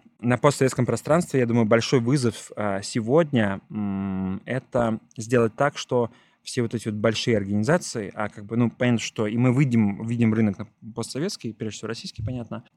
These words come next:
как бы прежде всего большое количество, э, глобальных компаний, корпораций,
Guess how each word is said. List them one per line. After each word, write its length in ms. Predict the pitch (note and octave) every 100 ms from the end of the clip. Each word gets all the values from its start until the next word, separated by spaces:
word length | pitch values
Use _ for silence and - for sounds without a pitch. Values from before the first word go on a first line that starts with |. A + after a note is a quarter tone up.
| -
как 140 | A#2
бы 80 | G#2
прежде 280 | - C3+ A2+
всего 220 | - C#3+ B2+ -
большое 340 | A#2+ A#2 -
количество, 1080 | C3 A#2 B2+ - A#2 A2 G#2 F#2+ - - A2
э, 20 | -
глобальных 380 | B2 D3 D3+
компаний, 420 | - A#2+ A#2+ A2+ G#2
корпораций, 720 | G#2 - A#2+ C#3 - A2+